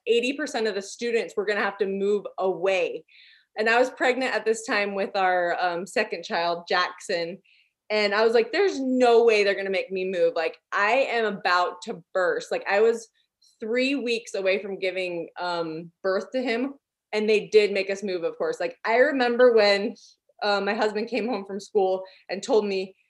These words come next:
um, or he called me actually and said, "Hey, we didn't get a spot here in Dothan. We're gonna have to move to Gunnersville, Alabama," which Gunnersville, Alabama, sorry, I didn't know I was gonna go so, so emotional about this,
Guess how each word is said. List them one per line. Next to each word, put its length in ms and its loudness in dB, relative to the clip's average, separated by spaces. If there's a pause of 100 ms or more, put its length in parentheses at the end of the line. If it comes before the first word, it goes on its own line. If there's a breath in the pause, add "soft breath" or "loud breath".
(360)
um, 480 2
or 100 4
he 120 -4
called 360 -2
me 100 -4
actually 340 -6
and 100 -10
said, 220 -2
"Hey, 220 6
we 140 0
didn't 300 4
get 160 0
a 60 0
spot 520 -2
here 300 0
in 160 0
Dothan. 480 -2
We're 100 -4
gonna 160 -2
have 180 -6
to 80 -6
move 260 -4
to 100 -2
Gunnersville, 500 -2
Alabama," 440 -2
which 240 -6 (580 soft breath)
Gunnersville, 500 4
Alabama, 680 2 (160)
sorry, 340 2
I 60 0
didn't 160 2
know 60 2
I 40 2
was 80 -2
gonna 200 2
go 140 2
so, 160 -2 (140)
so 220 0
emotional 480 0
about 280 -2
this, 200 -2